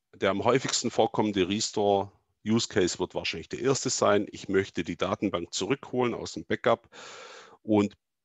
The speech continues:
keine Daten verlieren. Das heißt, beim Recovery werden auch Log-Files berücksichtigt, die eventuell noch auf der Platte liegen, in der Log-Area rumliegen.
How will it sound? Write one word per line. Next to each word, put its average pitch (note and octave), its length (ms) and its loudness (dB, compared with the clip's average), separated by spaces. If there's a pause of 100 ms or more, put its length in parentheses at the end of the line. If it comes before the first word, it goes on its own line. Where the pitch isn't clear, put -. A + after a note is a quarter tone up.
(120)
keine A#2+ 360 6
Daten F2+ 400 0
verlieren. A2+ 520 2
Das G2+ 240 -2
heißt, F2+ 320 -6
beim F#2 180 -2
Recovery F#2+ 720 0 (560)
werden F2+ 540 4 (240)
auch E2+ 640 -4 (360)
Log-Files G2+ 1080 0
berücksichtigt, G2+ 840 -4 (160)
die G2 200 -8
eventuell F#2 600 0
noch E2+ 480 -2
auf - 640 -8 (520)
der E2+ 100 4
Platte D#2 580 -6 (160)
liegen, E2+ 440 0
in D2+ 180 -8
der D#2 100 2
Log-Area E2 680 0
rumliegen. D#2 840 -14